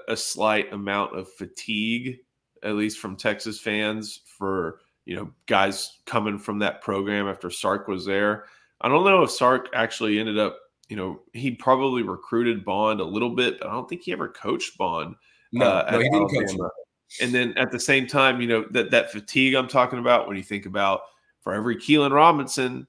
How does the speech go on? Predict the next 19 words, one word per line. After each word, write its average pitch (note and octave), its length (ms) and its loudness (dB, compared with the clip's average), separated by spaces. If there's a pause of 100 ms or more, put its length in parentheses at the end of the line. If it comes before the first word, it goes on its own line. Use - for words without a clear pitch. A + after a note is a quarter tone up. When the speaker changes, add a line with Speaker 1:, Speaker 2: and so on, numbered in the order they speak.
(280)
Speaker 1:
and G2 340 -10
for F#2+ 160 -4
every, A2+ 640 0
you A2+ 120 -8
know, G#2+ 320 -2 (340)
uh, G2+ 300 0 (180)
Ben C3 320 4
Davis, B2+ 560 2
who B2+ 340 0
may B2 200 -2
not B2+ 140 2
have A#2 100 -4
been A#2 120 -4
productive, B2+ 640 0
but D2 100 -8
was F#2 180 -14
a F#2+ 40 -18
good, A#2 360 0 (480)
good, A2+ 220 -4